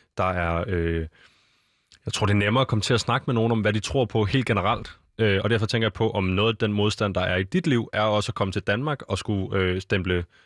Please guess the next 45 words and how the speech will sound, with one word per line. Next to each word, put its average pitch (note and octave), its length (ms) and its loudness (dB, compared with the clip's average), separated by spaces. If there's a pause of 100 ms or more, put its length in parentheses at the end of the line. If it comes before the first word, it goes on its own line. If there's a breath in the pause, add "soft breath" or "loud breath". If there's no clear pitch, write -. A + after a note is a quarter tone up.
(140)
øh, G2 380 0 (280)
stemme G2+ 180 -2
dørklokker, A#2 440 2 (480 loud breath)
øhm, F2 800 0 (320)
over A#2+ 160 2
for, F#2 380 0 (120)
for F#2 320 -2
en, F#2+ 300 -2
en F#2+ 120 0
befolkning, D#3+ 460 0
som A2+ 140 0
jeg C3 140 2
tænker, B2+ 300 -2
og - 260 -6
det, A2 100 -6 (100)
det B2+ 60 2
er A2+ 40 4
sådan, F#2+ 220 0
som F#2 120 -2
jeg A#2+ 140 2
ser C3+ 120 -2
det, G#2+ 180 -6
det A2 100 2
ved A2+ 60 4
jeg A2 60 4
ikke, G#2 80 2
om G#2 60 2
er F2+ 100 -2
rigtigt, A2 260 -4
for - 80 -4
jeg G#2 140 0
er A2 40 2
ikke G#2+ 140 0
ude A2+ 60 2
at A2 60 2
stemme G#2 160 -2
dørklokker, G#2 360 0 (600 loud breath)
men G2+ 200 2
som G#2 240 0
i A2 60 -2
virkeligheden B2+ 360 0
ikke A#2+ 100 2
er C3+ 40 0
specielt G2+ 340 -2
religiøse. B2 420 0